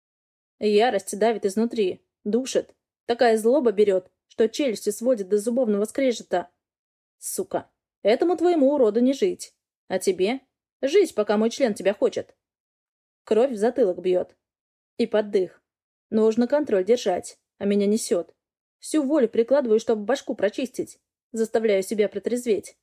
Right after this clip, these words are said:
«Ой, совсем забыла сказать», прибавляет она и тянется к уебку. «Спасибо тебе за подарок, Дима.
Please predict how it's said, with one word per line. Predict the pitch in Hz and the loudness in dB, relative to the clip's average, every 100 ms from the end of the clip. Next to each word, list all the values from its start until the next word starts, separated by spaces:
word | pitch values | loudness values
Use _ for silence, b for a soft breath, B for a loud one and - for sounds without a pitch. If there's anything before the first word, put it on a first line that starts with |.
| _ _ _ _ _ _ _ _ _ _ _ _ | _ _ _ _ _ _ _ _ _ _ _ _
«Ой, | 285 | 0
совсем | 262 254 330 | 2 0 0
забыла | 262 262 254 | 2 4 2
сказать», | 240 277 269 208 - _ _ _ _ _ | 2 -2 0 -2 -4 _ _ _ _ _
прибавляет | - 208 202 196 262 254 | -2 2 2 2 2 2
она | 208 190 185 - _ | 0 -2 -6 -12 _
и | 226 | -2
тянется | 214 233 208 214 | 0 0 0 -2
к | - | -2
уебку. | 247 185 - 180 - _ _ _ _ _ | 0 0 -2 -6 -6 _ _ _ _ _
«Спасибо | _ 247 247 247 | _ -4 -2 -4
тебе | 226 214 | -2 -2
за | 214 | 0
подарок, | 247 240 208 | 0 0 -2
Дима. | 196 214 202 196 | -2 -2 -2 -4